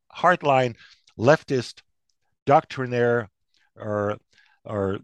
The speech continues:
um, groups in the country when it comes to the nuclear issue. This is almost, again, their birth, their birth myth, their birth narrative. And no, we don't make compromises. I mean, if Habeck had probably acted a lo-, what he thought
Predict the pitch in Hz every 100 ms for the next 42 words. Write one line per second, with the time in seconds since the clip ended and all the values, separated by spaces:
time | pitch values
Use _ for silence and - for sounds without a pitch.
0 | _ 95 - 120 101 95 - - 127 139
1 | - - _ _ - 123 123 - 110 113
2 | 98 92 110 104 107 95 101 90 90 87
3 | 101 78 80 67 - _ - - 131 127
4 | 117 123 117 110 - 110 104 104 95 85
5 | 101 95 - _ - - - 87 101 101
6 | - - - - 104 123 117 - _ _
7 | 104 80 107 107 - 90 85 87 90 73
8 | - - - - 95 90 113 117 120 113
9 | 107 107 101 95 - 98 92 92 80 76
10 | - 80 - - - 117 123 123 110 -
11 | - - 185 190 156 131 117 - - _
12 | _ - 139 139 127 110 104 - - 131
13 | 139 - 117 - 110 117 - - 117 -
14 | 98 - 139 175